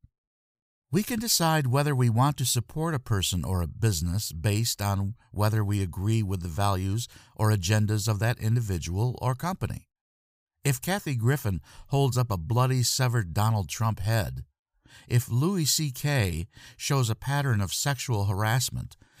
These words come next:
if Chick-fil-A and Hobby Lobby donate to groups that fight against gay rights, if Target allows transgender customers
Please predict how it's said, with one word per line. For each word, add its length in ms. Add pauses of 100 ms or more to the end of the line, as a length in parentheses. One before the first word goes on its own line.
(120)
if 300
Chick-fil-A 840
and 180
Hobby 460
Lobby 540 (360)
donate 480
to 80
groups 400
that 180
fight 300
against 380
gay 180
rights, 580 (600)
if 240
Target 460 (240)
allows 400
transgender 840
customers 640